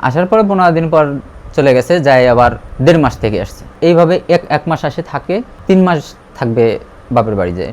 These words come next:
তা আমি বহু অনুরোধ করছি যে, "তুমি এইভাবে যাইও না।" কয়, "না, আমার মায়া না, আমার মা বাবা জন্ম দিয়েছে, আমি ওখানে যাবো না, আমি থাকবো, আমার ইচ্ছা মতন থাকবো, আমি ইচ্ছা মতন আসবো।" মানে একটু তেড়ামি করে আমার সাথে,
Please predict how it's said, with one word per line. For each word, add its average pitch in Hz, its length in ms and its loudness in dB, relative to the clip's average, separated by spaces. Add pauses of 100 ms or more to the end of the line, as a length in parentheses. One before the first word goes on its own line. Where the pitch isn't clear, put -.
তা 131 80 2
আমি 139 220 2
বহু 180 320 4 (180)
অনুরোধ 151 300 -2
করছি 131 200 -6
যে, 120 80 -4
"তুমি 127 180 -2
এইভাবে 131 240 0
যাইও 123 220 0
না।" 165 120 -6 (180)
কয়, 165 120 0
"না, 165 200 4
আমার 127 200 2
মায়া 147 200 0
না, 165 140 -4
আমার 135 220 -2 (240)
মা 127 160 -2
বাবা 120 180 0
জন্ম 123 240 -4
দিয়েছে, 135 220 -8
আমি 123 280 -2
ওখানে 117 280 -6
যাবো 131 180 0
না, 185 100 -4
আমি 117 140 -6
থাকবো, 113 280 -4 (380)
আমার 117 180 -6
ইচ্ছা 113 200 -8
মতন 117 200 -8
থাকবো, 131 260 -6
আমি 120 180 -4
ইচ্ছা - 200 -12
মতন - 200 -14
আসবো।" - 140 -12 (540)
মানে - 160 -6
একটু 208 120 0
তেড়ামি 135 340 2
করে 107 240 0
আমার 98 140 -4
সাথে, - 240 -16